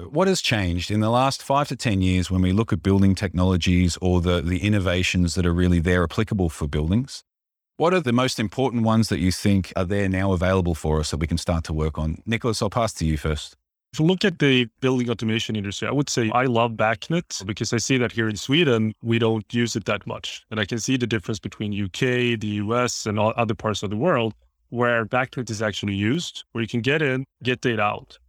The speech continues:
Speaker 2: And so I think, like, BACnet I P or BACnet Secure Connect and just having this foundation where you can, you know, bring out data and then add the data with taxonomies, ontologies. So I think that sort of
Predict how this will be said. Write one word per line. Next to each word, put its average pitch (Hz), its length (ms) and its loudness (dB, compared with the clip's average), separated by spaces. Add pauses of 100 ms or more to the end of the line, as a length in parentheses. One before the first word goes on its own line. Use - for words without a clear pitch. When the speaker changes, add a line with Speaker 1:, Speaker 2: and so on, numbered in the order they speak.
(140)
Speaker 2:
And 143 80 -4
so 143 100 2
I 131 40 0
think, 180 180 2
like, 135 120 0
BACnet 127 400 -2
I 113 160 0
P 120 380 2
or 113 80 0
BACnet 113 320 -4
Secure 113 320 -4
Connect 107 540 -6
and 104 160 -2
just 110 180 -6
having 120 360 0
this 107 120 -4
foundation 107 920 0
where 101 100 2
you 98 80 -2
can, 104 160 -2
you 101 60 -2
know, 92 120 -6 (180)
bring 110 260 2
out 101 160 -2
data 107 420 -2 (320)
and 120 100 -2
then 117 120 2
add 117 260 0
the 123 60 0
data 113 280 -2
with 104 220 -6
taxonomies, 127 800 2
ontologies. 117 580 0
So - 120 -2
I 110 40 -4
think 131 200 -2
that 120 160 2
sort 123 240 2
of 104 180 -2